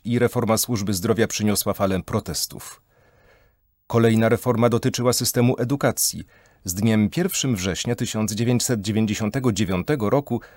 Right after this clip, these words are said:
zaczęły działać sześcioletnie szkoły podstawowe i trzyletnie gimnazja.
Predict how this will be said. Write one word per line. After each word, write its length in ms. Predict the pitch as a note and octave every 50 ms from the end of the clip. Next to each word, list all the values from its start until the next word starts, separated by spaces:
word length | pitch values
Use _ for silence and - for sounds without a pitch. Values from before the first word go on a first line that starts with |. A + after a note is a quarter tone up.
| - -
zaczęły 400 | F#2 B2 A#2+ - G3 F#3+ D#3+ A#2
działać 360 | A#2 C3 B2 C3 B2+ - - -
sześcioletnie 680 | - - C#3 - - - B2 A#2+ A#2 - - G#2 F#2+
szkoły 280 | - - - A#2+ A#2 G#2+
podstawowe 680 | - A2+ - - - - - F2+ C#3+ D3+ C3+ C#3+ C3 - - - _ -
i 100 | C#3+ -
trzyletnie 540 | - - - D#3+ G2+ F2 - - G#2+ G#2+
gimnazja. 720 | G#2 F#2 A2+ B2 A#2+ B2 B2+ A2+ F#2 - - E2+ C2 C#2